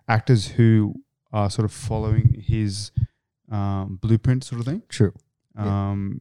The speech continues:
Speaker 1: and when you, when I was on your show last year, we talked about, uh, Irfan Khan as well.
Speaker 2: Later, yep.
Speaker 1: Who's one of them, um, who has followed the same sort of blueprint.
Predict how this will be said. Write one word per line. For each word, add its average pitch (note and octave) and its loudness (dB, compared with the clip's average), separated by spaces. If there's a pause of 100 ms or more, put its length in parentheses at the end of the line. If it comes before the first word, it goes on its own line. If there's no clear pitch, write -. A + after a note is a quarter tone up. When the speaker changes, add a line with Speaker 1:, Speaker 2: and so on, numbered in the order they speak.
Speaker 1:
and G#2 2
when G#2+ 2
you, G#2+ 2
when A2 2
I A2 6
was G#2+ 6
on G#2+ 4
your G#2+ 6
show G#2+ 0
last G2 0
year, G#2 2
we G2 -2
talked G2 -2
about, G2 -2 (480)
uh, G2 0
Irfan G2 -2
Khan G2 -4
as F#2 -6
well. G2 -2
Speaker 2:
Later, - -20 (100)
yep. F#2 -16
Speaker 1:
Who's G2+ 2
one G2+ 4
of G2+ 4
them, G2 2
um, F#2+ 0
who F#2+ 2
has F#2 -4
followed G2+ -2
the F#2+ 0
same G2 -2
sort G#2 -4
of F#2 -6
blueprint. G#2 0